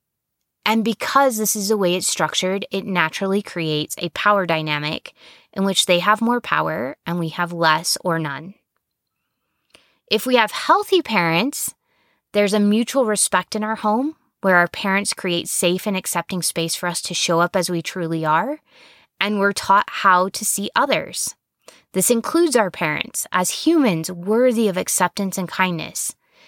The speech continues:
And in really, really, really healthy homes, our parents would have checked in with us about our experience, gotten our feedback, and taken it into consideration.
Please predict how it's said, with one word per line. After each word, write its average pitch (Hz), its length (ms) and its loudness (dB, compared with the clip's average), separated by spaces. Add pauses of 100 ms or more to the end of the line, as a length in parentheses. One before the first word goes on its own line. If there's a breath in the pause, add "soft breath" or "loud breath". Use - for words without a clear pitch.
(580 soft breath)
And 208 160 4
in 196 240 0
really, 220 500 2
really, 190 500 0
really 175 380 -2
healthy 262 460 0
homes, 277 600 -2 (680 soft breath)
our 196 160 0
parents 208 560 0
would 185 100 2
have 185 140 -4
checked - 360 -2
in 240 140 4
with 233 160 -2
us 165 320 2
about 170 300 2
our 151 120 2
experience, 151 760 -4
gotten 170 320 0
our 151 120 0
feedback, 226 840 0
and 185 140 -4
taken 208 360 0
it 202 160 -4
into 175 260 -4
consideration. 160 920 -4